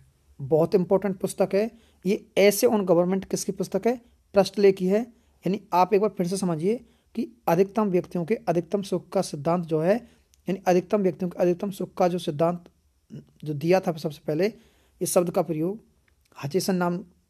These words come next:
हचेसन नामक विद्वान ने किया था। तथा बाद में प्रस्टेले ने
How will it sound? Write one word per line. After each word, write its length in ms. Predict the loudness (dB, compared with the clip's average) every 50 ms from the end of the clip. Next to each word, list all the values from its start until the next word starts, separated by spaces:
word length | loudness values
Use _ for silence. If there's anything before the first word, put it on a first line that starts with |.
| _ -18 -14 -10 -10
हचेसन 360 | -6 -2 0 0 2 2 0
नामक 400 | 0 0 -2 -2 -4 -6 -8 _ _ _ _ _ _ _ _ _ _ _ _ _ -8
विद्वान 380 | -6 -4 -4 -2 -2 0 0 0
ने 100 | -2 -2
किया 180 | -2 -4 -4
था। 300 | -2 -4 -4 -4 -6 _ _ _ _ _ _ _ _ -4
तथा 160 | 2 4 4 6
बाद 300 | 8 8 8 8 8 6
में 280 | 4 0 -2 -4 -8 _ _ _ _ _ _ _ _ 0
प्रस्टेले 460 | 0 0 2 2 2 4 6 6 6
ने 220 | 4 2 -2 -4